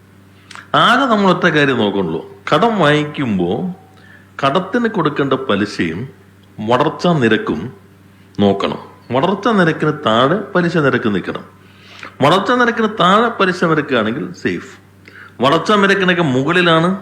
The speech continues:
പലിശ നിരക്കെങ്കിൽ അത് പ്രശ്നമായിരിക്കും. ഇത് ഇപ്പൊ നമ്മുടെ ഈ രണ്ട്, ഈ State of Finance റിപ്പോർട്ട് നോക്കിയാൽ, ഞാൻ ഉദ്ധരണികളിലേക്ക് പോകുന്നില്ല, നിങ്ങൾക്കിത്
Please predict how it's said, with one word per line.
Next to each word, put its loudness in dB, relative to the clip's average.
പലിശ 0
നിരക്കെങ്കിൽ -2
അത് -8
പ്രശ്നമായിരിക്കും. -4
ഇത് 2
ഇപ്പൊ -2
നമ്മുടെ 4
ഈ 2
രണ്ട്, 2
ഈ 0
State -2
of 2
Finance 4
റിപ്പോർട്ട് 0
നോക്കിയാൽ, 0
ഞാൻ 2
ഉദ്ധരണികളിലേക്ക് 2
പോകുന്നില്ല, 0
നിങ്ങൾക്കിത് -2